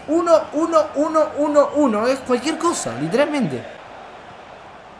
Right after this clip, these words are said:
Bien, De Paul, metiendo, metiendo. Así te quiero. Messi.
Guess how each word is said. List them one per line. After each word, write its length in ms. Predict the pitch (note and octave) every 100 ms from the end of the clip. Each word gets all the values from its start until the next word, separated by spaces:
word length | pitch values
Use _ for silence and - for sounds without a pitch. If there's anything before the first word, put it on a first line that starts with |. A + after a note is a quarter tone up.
| -
Bien, 360 | - E3 F#3 F3+
De 100 | D#3+
Paul, 500 | F3+ G3+ G3+ G3+ F#3+
metiendo, 800 | E3+ F3 A#3 C#4 C#4 C4 G#3 G#3
metiendo. 760 | A3+ A#3+ E4 D4 A3 F#3+ D#3+ - - - - - - - -
Así 260 | - - C#4
te 100 | A3+
quiero. 360 | G#3 E3+ C3 - - - - - - - - - - - - - - -
Messi. 380 | C#4+ C4+ F3 B2